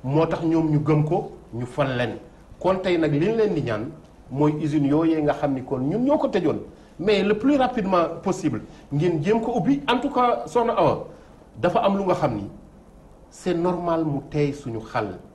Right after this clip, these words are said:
affaire u Arthrome boobu parce que déjà ñoom bi ñu defee seen appel d'offre ñoom bi ko, euh, bi, euh, ñoom ñi ko gagné nga xam ni cinq cents milliards et quelques lañ leen di fay.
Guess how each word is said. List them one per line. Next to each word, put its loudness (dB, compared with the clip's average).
affaire -8
u -12
Arthrome -12
boobu -10
parce 0
que 2
déjà 4
ñoom 4
bi 0
ñu 2
defee 2
seen 0
appel -4
d'offre 0
ñoom 2
bi -4
ko, 2
euh, -2
bi, 2
euh, -2
ñoom 2
ñi 4
ko 2
gagné 0
nga 0
xam -2
ni -4
cinq -2
cents -4
milliards -2
et -8
quelques -6
lañ -4
leen -2
di -6
fay. -4